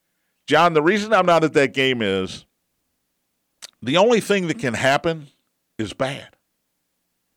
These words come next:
If you win by forty, you're supposed to win. It's collegiate. No offense. But if you lose,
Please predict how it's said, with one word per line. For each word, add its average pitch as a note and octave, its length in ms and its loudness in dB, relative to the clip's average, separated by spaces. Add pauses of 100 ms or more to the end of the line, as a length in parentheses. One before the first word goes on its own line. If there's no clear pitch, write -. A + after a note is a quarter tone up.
If E3+ 240 0
you F3 180 0
win E3+ 640 -2 (440)
by C3+ 360 2
forty, F3+ 380 2
you're D3+ 140 -14 (1000)
supposed E3+ 300 2
to G2 60 -10
win. D#2+ 160 -10 (600)
It's B2+ 160 -6
collegiate. D#3 520 -2 (560)
No E2+ 140 -4
offense. - 500 -4 (1120)
But A2+ 220 2
if D#3 260 0
you E3 220 0
lose, C#3 680 0